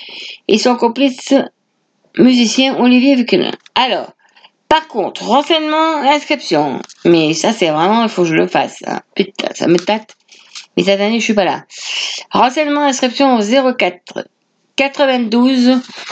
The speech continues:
soixante et onze, zéro un, soixante-dix-neuf. Au zéro quatre, quatre-vingt-douze, soixante et onze, zéro un, soixante-dix-neuf. Donc, toujours les siestes littéraires.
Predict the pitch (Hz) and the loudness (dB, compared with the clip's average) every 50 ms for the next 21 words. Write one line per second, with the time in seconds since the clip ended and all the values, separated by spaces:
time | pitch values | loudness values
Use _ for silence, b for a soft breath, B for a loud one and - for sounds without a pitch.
0 | B B B - - - 240 262 262 254 302 277 254 254 - 240 214 208 226 233 | B B B -2 0 2 2 2 0 0 -4 -6 -4 -2 0 2 2 2 4 4
1 | 240 247 247 226 220 214 202 185 190 214 269 277 247 233 226 220 214 214 220 233 | 4 4 2 2 2 0 0 0 2 2 2 2 2 0 0 0 0 2 0 0
2 | 226 - - 208 - - 214 226 220 - 233 208 196 175 165 151 131 127 - - | -2 -4 -6 -6 -2 0 0 0 0 0 0 0 0 -2 0 0 2 2 0 -2
3 | - - - - - - B B B B B B B B B _ - - 170 175 | -8 -14 -10 -8 -8 -8 B B B B B B B B B _ 0 2 2 2
4 | 165 165 180 240 302 320 302 285 254 262 - 226 180 - - _ - - - - | 2 2 2 2 4 4 2 0 0 0 0 -2 -2 -2 -6 _ -10 -6 -6 -6
5 | - _ _ _ - - 294 277 277 - - 254 240 233 220 208 202 220 240 254 | -6 _ _ _ -6 -2 -2 -2 -2 -2 -4 -2 -2 0 0 0 0 2 2 4
6 | 269 269 262 262 254 254 247 - - - 269 269 262 262 269 247 240 220 - 220 | 4 4 4 4 2 2 0 0 0 2 2 2 2 0 -2 -2 -2 0 2 2
7 | 202 196 202 214 226 240 240 233 226 226 226 B B B B B B B B - | 4 4 4 4 4 4 4 4 2 0 -2 B B B B B B B B -10
8 | - 165 - - 277 285 254 226 220 214 220 233 254 254 254 240 - 233 226 226 | -10 -4 0 2 2 2 2 2 2 2 2 2 0 0 -2 -2 0 0 2 2
9 | 254 247 240 208 196 175 156 143 107 123 - - - - - - - _ _ _ | 2 2 2 2 0 0 0 0 0 -2 -6 -10 -16 -18 -20 -20 -20 _ _ _
10 | _ _ _ _ _ _ _ _ _ _ _ B B B B B B B B B | _ _ _ _ _ _ _ _ _ _ _ B B B B B B B B B
11 | - _ _ - 190 190 185 - - 247 247 233 254 247 226 208 202 185 - 190 | -18 _ _ -2 -2 -2 -2 -2 -2 0 2 2 4 2 2 2 0 0 0 -2
12 | 185 185 - 175 160 156 151 156 - 151 160 160 170 196 220 247 262 285 320 320 | -2 0 0 0 0 0 0 0 0 0 2 2 2 2 2 2 0 0 -2 -2
13 | 320 330 392 403 | -2 -4 -6 -8